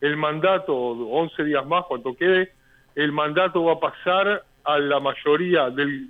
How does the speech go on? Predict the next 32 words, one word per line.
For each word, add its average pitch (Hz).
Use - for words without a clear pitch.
de 135
los, 135
del 131
grupo 160
del 127
cambio, 202
que 151
va 151
a 151
ser 156
Yair 139
Lapid. 165
No 214
se 214
sabe 254
si 156
va 151
a 143
poder 156
levantar, 160
pero 170
va 190
a 202
tener 196
más 196
posibilidades 165
que 151
las 156
que 147
tuvo, 165
eh, 127
Bibi. 123